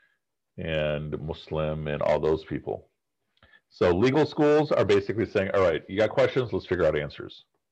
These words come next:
Okay. But then what's also taking place is that people are quoting the Prophet left and right.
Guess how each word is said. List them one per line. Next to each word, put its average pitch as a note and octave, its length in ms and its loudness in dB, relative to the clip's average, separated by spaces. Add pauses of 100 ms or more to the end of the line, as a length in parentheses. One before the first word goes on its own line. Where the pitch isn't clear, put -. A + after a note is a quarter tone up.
(300)
Okay. - 140 -14 (1000)
But G2+ 120 0
then A2 140 2
what's G2+ 160 0
also B2 320 2
taking G#2+ 280 -4
place F2+ 300 0
is E2 60 -12
that E2 160 0
people G2+ 260 0
are F2 80 2
quoting A2 420 2
the F#2+ 80 0
Prophet G2+ 380 0
left D#2+ 240 0
and D#2 120 -4
right. D2+ 280 2